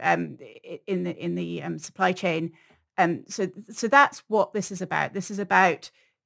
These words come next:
creating a set of standards and metrics that everybody has to, um,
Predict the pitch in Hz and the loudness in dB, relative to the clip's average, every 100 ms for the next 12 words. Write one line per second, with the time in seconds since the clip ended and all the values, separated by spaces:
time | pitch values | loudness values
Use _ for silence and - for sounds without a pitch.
0 | _ - 277 285 277 262 240 226 233 190 | _ 0 4 4 4 2 2 0 -2 2
1 | 185 190 - - 240 - - - 190 - | 4 2 2 4 4 2 -8 -10 -8 -8
2 | - 185 185 185 175 175 - 175 185 175 | 0 2 2 2 -2 -2 -6 -2 -2 -2
3 | - 147 - 185 - 180 180 180 180 170 | -8 -12 -8 -8 -4 -4 -2 -2 -2 -4
4 | 170 - - 175 156 156 - _ _ _ | -6 -6 -10 -6 -6 -6 -10 _ _ _
5 | _ 175 160 165 160 156 | _ 2 2 2 -2 -8